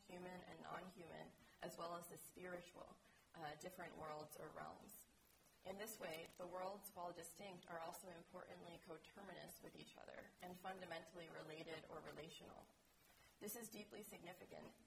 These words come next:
because it reveals a conception of land and land relations that is greatly distinct from the Enlightenment conceptions of land and earth as scientific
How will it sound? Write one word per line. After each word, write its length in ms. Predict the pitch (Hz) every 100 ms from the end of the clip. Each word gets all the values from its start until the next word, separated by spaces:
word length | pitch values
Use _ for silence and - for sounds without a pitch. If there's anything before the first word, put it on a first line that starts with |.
| -
because 320 | - 185 175
it 80 | -
reveals 400 | 170 180 196 208
a 120 | -
conception 520 | 170 - 170 - 170
of 80 | 160 170
land 320 | 165 165 165 -
and 80 | 165
land 240 | 160 160 156 156
relations 640 | 160 185 - 160 156 -
that 120 | - -
is 160 | 160
greatly 400 | - 180 190 196
distinct 560 | 170 - 170 160 160 -
from 160 | 165
the 160 | 165 156
Enlightenment 640 | 151 160 185 185 170 156 -
conceptions 720 | 165 - 160 160 165 151 156 - - - 165
of 80 | 156
land 320 | 170 170 175
and 80 | 165 -
earth 240 | 165 165 -
as 80 | 160 -
scientific 560 | 165 160 165 170 -